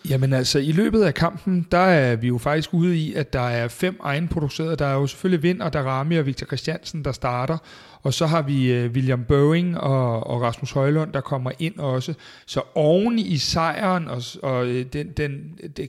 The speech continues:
kli-, tredje clean sheet på en uge og så videre, så,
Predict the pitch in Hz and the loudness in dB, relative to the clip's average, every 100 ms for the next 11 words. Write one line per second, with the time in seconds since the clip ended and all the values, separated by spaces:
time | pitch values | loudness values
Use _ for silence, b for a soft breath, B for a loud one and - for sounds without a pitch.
0 | - 175 - - 160 185 202 180 185 - | -6 -4 -2 0 2 2 2 2 2 0
1 | 160 147 143 135 139 143 165 196 143 143 | -2 -2 -2 0 0 0 2 2 0 -2
2 | 139 170 175 B B - - | -2 -2 -2 B B -14 -12